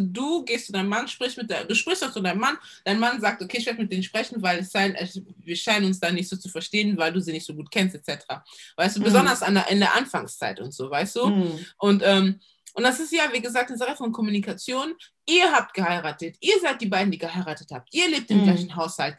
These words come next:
Speaker 1: ihr müsst euch verstehen. Alle anderen da draußen ist nur viel Blabla. Ihr
Speaker 2: Mhm.
Speaker 1: müsst euch verstehen, zu Hause.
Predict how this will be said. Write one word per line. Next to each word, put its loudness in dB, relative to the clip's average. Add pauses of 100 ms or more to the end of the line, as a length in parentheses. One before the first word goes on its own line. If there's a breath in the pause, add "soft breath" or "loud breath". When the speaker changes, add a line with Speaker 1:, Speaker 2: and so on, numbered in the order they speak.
(100)
Speaker 1:
ihr 8
müsst -2
euch -2
verstehen. -8 (240 soft breath)
Alle 6
anderen 4
da -2
draußen 2 (140)
ist 0
nur -2 (100)
viel -4
Blabla. 2 (340 soft breath)
Ihr 6
Speaker 2:
Mhm. 6
Speaker 1:
müsst 6
euch 2
verstehen, 0
zu -2
Hause. 2